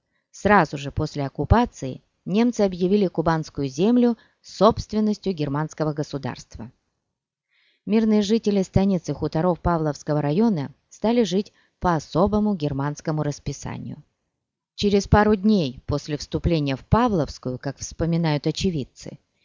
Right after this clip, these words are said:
немцы появились на нашем хуторе. Фашистские машины, мотоциклы и колонны солдат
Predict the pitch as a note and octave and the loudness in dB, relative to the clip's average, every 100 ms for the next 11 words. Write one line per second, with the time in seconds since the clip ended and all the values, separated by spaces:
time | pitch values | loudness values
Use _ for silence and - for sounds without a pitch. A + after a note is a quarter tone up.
0 | _ _ D#3+ A3 C4+ C#4+ - G#3 D#3 D3+ | _ _ 0 2 2 0 2 4 4 2
1 | F3+ F3+ - - D#3 F#3+ E3+ D3 F#3 F#3+ | 0 0 -6 -8 -2 2 2 0 -2 -2
2 | - B2 - A#2 B2+ - _ _ _ _ | -4 -8 -6 -8 -8 -14 _ _ _ _
3 | _ _ _ _ - D#3 D#3+ D3 - C#3+ | _ _ _ _ -6 -4 -2 -4 -2 -2
4 | C3+ - G#3 E3 C#3+ C3+ C3+ - F3 G3+ | -2 0 2 2 -2 -4 -4 -2 -2 -2
5 | C3+ C3 D3+ E3 D3+ C#3 - C3 C3 F3+ | -4 -4 0 0 0 -2 -4 -6 0 -2
6 | A3+ | -2